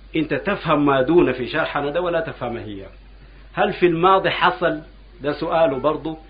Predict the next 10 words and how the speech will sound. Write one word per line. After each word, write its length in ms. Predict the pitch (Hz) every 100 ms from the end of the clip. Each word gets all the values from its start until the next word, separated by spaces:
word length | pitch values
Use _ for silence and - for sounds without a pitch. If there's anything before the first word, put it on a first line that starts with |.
| - -
هل 100 | 156
في 120 | 151 139
الماضي 420 | 131 147 147 127
حصل 340 | - 143 131
أنه 480 | 127 139 123 120 127
ناس 200 | 131 - - - - - - - - - -
يعني 300 | 120 95 101
وصلوا 420 | 120 147 - 123 117
الأصالة؟ 600 | 117 - 143 143 143 143 - - -
في، 480 | 180 170 165 175